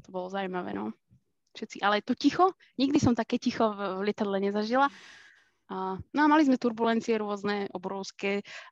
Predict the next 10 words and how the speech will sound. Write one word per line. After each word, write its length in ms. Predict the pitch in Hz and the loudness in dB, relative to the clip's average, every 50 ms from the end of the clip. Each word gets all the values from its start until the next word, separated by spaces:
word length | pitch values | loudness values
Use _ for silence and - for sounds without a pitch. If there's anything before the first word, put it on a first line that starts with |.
| - | -14
a 20 | 196 | -8
trvalo 260 | - - 208 208 202 208 | -2 0 2 4 4 2
sa 160 | 202 - 208 | 2 0 -2
držať, 480 | 185 175 - 214 262 190 233 202 196 | -2 0 0 0 0 2 0 0 0
aby 160 | 196 190 190 196 | -2 -2 -4 -4
človek 300 | - - 208 196 185 202 | -4 -2 -2 0 0 0
nevyletel 580 | 196 202 190 196 196 190 196 - - 202 190 | 0 0 0 -2 -4 -4 -4 -4 -4 -4 -2
až 160 | 190 185 185 | -2 -2 -2
na 140 | 185 196 190 - | -2 -2 -4 -4
strop. 380 | - - 196 196 196 202 208 | -6 -6 -4 -4 -4 -4 -6